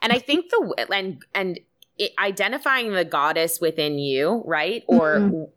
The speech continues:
Speaker 1: whatever you consider to be goddess, spirit. Um, and actually, I think that's how it will tie back to Halloween, because the cool thing about Halloween is that, and I think the reason why some people love Halloween, do you love
Speaker 2: Mm-hmm.
Speaker 1: Halloween?
Speaker 2: I, I mean,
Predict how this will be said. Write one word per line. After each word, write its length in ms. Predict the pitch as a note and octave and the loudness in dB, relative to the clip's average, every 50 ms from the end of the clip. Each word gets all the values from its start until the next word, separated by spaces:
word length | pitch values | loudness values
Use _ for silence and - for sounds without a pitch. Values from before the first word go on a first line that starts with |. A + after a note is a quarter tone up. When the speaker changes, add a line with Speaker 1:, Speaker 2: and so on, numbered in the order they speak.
| _ | _
Speaker 1:
whatever 500 | - E3+ D#3+ E3+ E3+ F3 F3 E3 E3 E3+ | -6 -4 0 0 0 0 0 0 0 -2
you 200 | E3 E3 D#3+ D#3+ | -4 -4 -6 -8
consider 440 | D3+ - F3 D#3 - E3 D3 D3+ D3+ | -6 -4 -4 -4 -2 -2 -2 -2 -4
to 100 | D3 - | -4 -6
be 260 | D3 D3+ D3 D3 D3 | -4 -2 -2 -2 -2
goddess, 600 | D3 - C#3 C3 C3+ C#3 C#3+ D3 D3+ D#3+ E3 - - | -2 -2 0 0 0 2 2 2 2 0 0 -2 -6
spirit. 560 | - - - C#3+ C3+ C#3 D3 D3+ D3+ D#3+ - - - - - - _ - | -6 -4 -4 -2 -2 0 0 2 2 0 -2 -4 -10 -20 -20 -18 _ -4
Um, 340 | - F3 E3 D#3+ D#3+ D#3 - - - | -2 0 0 0 -2 -4 -6 -6 -6
and 140 | - A3 G3+ | -8 -6 -2
actually, 400 | - F#3+ A3 A3+ - B3+ C4 B3+ | -2 -2 -2 -4 -6 -4 -2 -2
I 60 | B3 | -2
think 280 | B3+ - B3+ D4+ C#4 F#3+ | 0 0 -2 -2 -2 -2
that's 300 | D3+ D#3 D3 D#3+ E3 - | -2 0 -2 -2 -4 -6
how 180 | - F3+ E3+ E3 | -4 -2 0 0
it 120 | D#3 - | 0 0
will 180 | - D3+ D3 C#3 | 0 0 0 0
tie 280 | C#3 - - D3 C#3 C#3 | -2 -4 -4 -2 -2 -2
back 320 | C3+ C3+ C3 C3 - - | -2 -2 -2 -2 -4 -6
to 220 | - - E3 D3 C#3+ | -8 -4 -4 -4 -2
Halloween, 580 | C#3 - D3 D3 C#3+ C#3+ C#3+ C3 C3 C3 C3+ | -2 -2 -2 -2 -2 -4 -4 -4 -4 -4 -4
because 340 | C#3 D3+ D3 F#3 F3 E3 E3 - - - - - | -4 -2 0 0 0 0 -2 -4 -16 -18 -10 -6
the 80 | - | -6
cool 260 | F#3 - - C#4 D4+ | -4 0 2 2 2
thing 220 | D#4 D#4 E4+ D4+ C4+ | 2 0 -2 -2 0
about 240 | A#3 G#3 F#3 - - | 0 0 -2 -2 -4
Halloween 720 | - - E3+ E3 D#3+ D3+ D3+ F3 F3+ C#3+ B2+ A#2+ - - | -2 -2 -2 -2 -2 -4 -4 -2 -2 -2 -2 -4 -4 -4
is 200 | - F3+ E3+ D#3+ | -4 -4 -2 0
that, 260 | F3 D#3+ D#3 D3 - - - - - | -2 0 0 -2 -4 -8 -16 -16 -8
and 80 | - F3+ | -4 -4
I 40 | F3+ | -2
think 180 | F#3 G3 F3+ | -2 -2 -2
the 80 | - F3 | -2 0
reason 240 | F3 E3+ D#3 E3+ D#3+ | 0 0 0 0 0
why 120 | D#3 D3+ | -2 -2
some 200 | D3+ - E3 D#3 | -2 -2 -4 -4
people 240 | D#3 D3 - D3 C3+ | -4 -4 -2 -2 0
love 200 | C#3 D#3 B3+ D4+ - | 0 0 0 0 -2
Halloween, 640 | A3 D#3 C#3+ C#3 B2+ B2 C3 C3 D3 F3+ G3 G3+ G3+ _ _ _ _ _ _ _ | -2 -2 -2 -2 -4 -4 -4 -2 -2 -2 -2 -4 -8 _ _ _ _ _ _ _
do 80 | - - | -6 -2
you 80 | G#3+ B3 | 2 6
love 140 | B3 A#3 | 6 6
Speaker 2:
Mm-hmm. 60 | F#3+ G#3+ | 8 6
Speaker 1:
Halloween? 340 | G#3+ A3+ C#4 D#4+ E4+ F4 - - _ _ _ _ _ _ - - - - | 6 6 4 2 0 -6 -8 -12 _ _ _ _ _ _ -16 -8 0 2
Speaker 2:
I, 120 | D#4+ F4+ F4 F4 - | 2 2 2 0 -4
I 180 | - C#4+ E4 F4 | 0 2 4 4
mean, 240 | F#4 G4+ G4+ F#4+ F4+ | 6 6 6 6 6